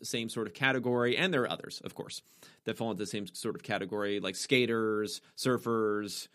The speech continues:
whom-, whomever you put into there. Um, where you have these subcultures where, in particular, some of them, like punk, you would say, their whole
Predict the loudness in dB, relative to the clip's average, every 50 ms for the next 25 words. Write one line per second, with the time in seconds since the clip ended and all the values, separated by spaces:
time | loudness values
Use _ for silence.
0 | _ _ _ _ _ _ _ _ _ 2 2 2 4 2 0 2 2 4 4 4
1 | 4 4 2 -2 -2 -4 -10 _ -10 -8 -4 -2 -2 -2 -2 -4 -4 -2 -2 0
2 | -2 -2 -6 -14 -20 -20 -20 -20 -20 -20 -20 _ _ -2 -2 0 0 0 0 0
3 | 0 -2 -2 -4 -6 -12 _ _ _ _ _ _ _ _ _ _ _ _ _ _
4 | _ 0 4 4 6 6 6 4 4 2 0 2 2 2 4 2 2 2 -2 -2
5 | -2 -2 -2 -2 -4 -4 -2 -2 -4 -6 -4 0 0 0 0 0 0 -2 -2 -2
6 | -4 -2 -2 -2 -2 -2 -2 0 0 0 2 2 2 2 2 0 0 0 0 0
7 | 0 -2 -6 -8 -18 -20 -20 _ _ 0 2 2 2 0 -4 _ -2 0 0 0
8 | -2 -6 -10 -18 _ _ _ _ 4 4 4 4 4 0 0 2 0 -2 -4 -8
9 | -18 -20 -20 -20 _ _ _ 0 2 4 4 4 2 2 2 4 6 6 6 6
10 | 4 2 0 -4